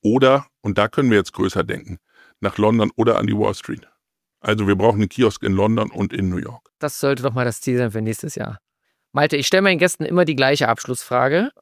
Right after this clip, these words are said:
Speaker 2: was sie nämlich mit einem Fingerschnipp in der Branche ändern würden. Bei dir wandle ich das mal ein bisschen ab. Wenn du mit dem Fingerschnipp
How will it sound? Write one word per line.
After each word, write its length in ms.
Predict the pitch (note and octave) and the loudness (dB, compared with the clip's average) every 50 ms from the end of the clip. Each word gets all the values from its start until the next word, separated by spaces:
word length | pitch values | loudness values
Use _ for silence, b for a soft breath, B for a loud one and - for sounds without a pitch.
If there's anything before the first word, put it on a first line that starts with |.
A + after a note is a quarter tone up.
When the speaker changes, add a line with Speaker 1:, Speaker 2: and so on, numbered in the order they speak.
| _ | _
Speaker 2:
was 220 | F3 D#3 C3+ C3 - | -6 -6 -6 -4 -4
sie 200 | C3+ B2+ B2 A#2+ | -4 -4 -2 -2
nämlich 300 | A#2+ A#2+ A#2+ A#2+ - - | -2 -2 -2 -4 -4 -6
mit 140 | B2 - | -8 -8
einem 160 | - B2+ B2 A2+ | -6 -8 -8 -6
Fingerschnipp 480 | - D#3+ D#3+ D3 C3+ - - C#3 - | -4 -4 -4 -4 -4 -4 -6 -8 -6
in 60 | C#3 | -4
der 80 | B2+ A#2+ | -4 -4
Branche 360 | A2+ A#2 D3 F#3+ G3+ D3 C3+ | -2 0 0 2 2 0 0
ändern 340 | - B2 A#2 A2+ A2 A2 G#2+ | -2 -2 -2 -2 -4 -4 -4
würden. 300 | A2 A2+ B2 D3+ F#3+ C4+ - _ _ _ _ _ _ _ _ _ | -4 -4 -2 0 -2 -2 -4 _ _ _ _ _ _ _ _ _
Bei 100 | B2+ B2 | -4 0
dir 180 | C#3 F#3+ G3+ | 2 2 4
wandle 220 | F3 F#3+ F#3+ F3 F#3+ | 4 2 0 0 -2
ich 60 | - | -2
das 160 | - E3+ E3 | -2 -2 -2
mal 120 | F3 D#3+ | 0 -2
ein 60 | D#3 D3 | -2 -2
bisschen 300 | D#3+ - - - - - | -4 -4 -4 -6 -6 -4
ab. 240 | G#2 A2+ - - _ _ | -4 -6 -6 -6 _ _
Wenn 180 | - B2+ B2+ C3 | -8 -6 -6 -4
du 180 | D3 F3 G3+ | -2 -2 0
mit 180 | G3+ E3+ D#3+ - | 2 0 0 0
dem 120 | D#3+ D3 | -2 -2
Fingerschnipp 520 | C#3 - F#3 F3+ E3 D3+ - - D3+ D3 | -2 -2 -2 0 0 -2 -2 -4 -8 -8